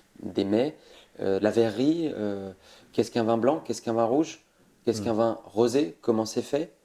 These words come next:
Speaker 1: euh, la notion de, de région, de terroir, euh, et cetera, et cetera.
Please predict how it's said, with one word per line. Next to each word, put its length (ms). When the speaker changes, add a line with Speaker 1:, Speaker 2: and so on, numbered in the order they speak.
Speaker 1:
euh, 360
la 120
notion 320
de, 360
de 160
région, 400
de 140
terroir, 640
euh, 460
et 100
cetera, 380
et 60
cetera. 440